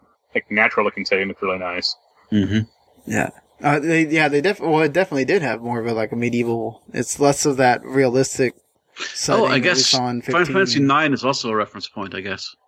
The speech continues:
Speaker 2: with that.
Speaker 3: Yeah.
Speaker 2: So,
Speaker 3: Yeah.
Speaker 2: if it's something along those lines, I always enjoyed the purely fantasy,
Speaker 1: Now,
Speaker 2: um,
Speaker 1: now, uh,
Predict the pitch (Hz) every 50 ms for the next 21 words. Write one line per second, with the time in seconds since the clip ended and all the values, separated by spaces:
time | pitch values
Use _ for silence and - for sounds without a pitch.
0 | _ _ _ _ - - 113 - - 110 101 95 - _ _ _ _ _ _ -
1 | 139 127 123 117 113 123 - _ _ _ _ _ _ _ - - - 104 101 101
2 | 101 101 - - 131 127 123 120 - - - 107 123 123 - - - _ _ _
3 | - - - 135 123 131 135 131 127 127 127 127 131 139 123 110 110 107 107 107
4 | - - - - _ _ _ _ _ - 117 113 90 117 117 117 117 117 117 113
5 | 113 113 110 107 107 104 95 - - 110 - - - 127 123 117 113 101 - -
6 | 113 104 95 104 - - 101 95 92 92 _ _ _ _ _ _ _ _ - -
7 | - - - 110 110 113 - - 123 120 117 117 117 113 110 110 107 110 110